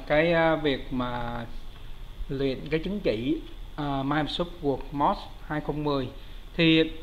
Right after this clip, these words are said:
cái phần luyện này thì, à, không, chúng ta không luyện trên phần mềm mà chúng ta, à, luyện theo cái cách là, là ngựa, à, trực tiếp trên máy của chúng ta. Thì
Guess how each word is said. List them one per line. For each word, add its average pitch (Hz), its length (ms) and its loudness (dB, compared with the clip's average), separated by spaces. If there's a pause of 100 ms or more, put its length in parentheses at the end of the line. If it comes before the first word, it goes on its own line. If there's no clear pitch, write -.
(460)
cái 220 100 6
phần 175 220 6
luyện 151 320 8
này 147 320 4
thì, 143 140 4
à, 143 400 6
không, 190 300 0
chúng 208 100 -4
ta 202 100 4
không 170 220 0
luyện 135 240 4
trên 156 200 0
phần 139 200 0
mềm 135 260 2 (100)
mà 135 120 0
chúng 165 180 -6
ta, 160 160 4 (440)
à, 143 480 4
luyện 143 300 6 (440)
theo 165 140 -2
cái 180 100 2
cách 214 320 2
là, 131 140 2 (160)
là 127 420 0 (160)
ngựa, 139 260 -2 (120)
à, 139 120 -2 (640)
trực 147 160 -2
tiếp 190 200 6
trên 165 80 -2
máy 165 120 0 (200)
của 135 140 -2
chúng 165 120 -8
ta. 156 280 6 (480)
Thì 156 300 4